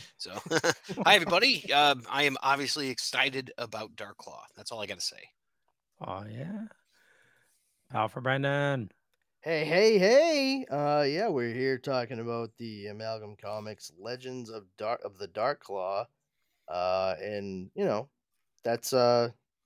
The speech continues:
Speaker 3: I mean, just, just fucking listen. You, you're in for a real treat.
Speaker 2: <laughs> Well, why, why don't you
Speaker 1: He's like,
Speaker 2: ex-
Speaker 1: "You're already here." <laughs>
Speaker 2: What
Speaker 3: Yeah,
Speaker 2: are
Speaker 3: I mean,
Speaker 2: Amalgam
Speaker 3: you already,
Speaker 2: Comics?
Speaker 3: you already tuned in. Like, obviously, you, you're, you're strapped in and ready for the ride that will be this episode.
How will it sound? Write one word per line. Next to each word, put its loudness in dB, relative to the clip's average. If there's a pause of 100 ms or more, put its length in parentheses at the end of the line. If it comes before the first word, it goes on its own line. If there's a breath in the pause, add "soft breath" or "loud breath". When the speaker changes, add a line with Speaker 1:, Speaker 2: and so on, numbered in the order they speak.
(400)
Speaker 3:
I -10
mean, -12
just, -10
just -12
fucking -2
listen. -2
You, -10
you're -4
in -4
for -2
a 10
real 2
treat. 0
Speaker 2:
<laughs> -20 (920 loud breath)
Well, 10
why, 6
why 4
don't 4
you -2
Speaker 1:
He's 4
like, 4
Speaker 2:
ex- -6
Speaker 1:
"You're 4
already 0
here." 2 (260)
<laughs> 0
Speaker 2:
What 8
Speaker 3:
Yeah, 12
Speaker 2:
are 12
Speaker 3:
I 12
mean, 12
Speaker 2:
Amalgam 12
Speaker 3:
you 12
already, 12
Speaker 2:
Comics? 10
Speaker 3:
you 12
already 12
tuned 10
in. 12
Like, 6
obviously, 8
you, 2 (400)
you're, 4
you're 2
strapped 8
in 8
and 4
ready 10
for 2
the 6
ride 8
that 2
will 2
be 4
this 0
episode. -4